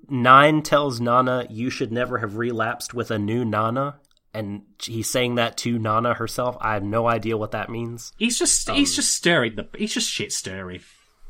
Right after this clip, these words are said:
Speaker 2: That's it.
Speaker 1: <laughs>
Speaker 2: That's about it.
Speaker 1: And, like, yeah. So, and Franks, I guess, declares the experiment over when Nana is useless, and the kids now know they're being, or that they have been experimented on. He's like, "Well,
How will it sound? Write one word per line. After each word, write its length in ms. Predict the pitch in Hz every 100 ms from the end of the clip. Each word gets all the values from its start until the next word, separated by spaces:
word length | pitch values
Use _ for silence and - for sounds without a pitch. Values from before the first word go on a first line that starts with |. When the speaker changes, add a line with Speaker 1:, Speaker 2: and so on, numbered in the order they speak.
| - _ -
Speaker 2:
That's 260 | 143 139 -
it. 160 | 104 -
Speaker 1:
<laughs> 680 | 220 - 233 - - -
Speaker 2:
That's 220 | 190 208 214
about 340 | 160 120 104
it. 180 | 98 -
Speaker 1:
And, 180 | 120 113
like, 180 | 110 - - - - - - _ _ - _
yeah. 400 | 123 101 92 90 - _
So, 580 | - 120 104 101 101 - _
and 200 | 120 107
Franks, 400 | - 131 131 - 113
I 80 |
guess, 280 | 117 113 -
declares 420 | - - 113 110
the 80 | 107
experiment 480 | 98 - 110 95 92
over 480 | 90 87 - - - -
when 460 | - 98 92 92 -
Nana 400 | 110 104 101 92 90
is 120 | 85
useless, 440 | 101 98 98 101 -
and 160 | 113 101
the 60 |
kids 360 | 98 123 107 101
now 160 | 104 92
know 240 | 104 104
they're 160 | 98 95
being, 460 | 101 95 95 - - - - - _
or 100 | 104
that 160 | 104 104
they 80 | 98
have 160 | 104
been 140 | 92 95
experimented 540 | - 170 165 156 151
on. 180 | 151 143
He's 140 | 117
like, 140 | 107 113
"Well, 460 | 135 135 139 139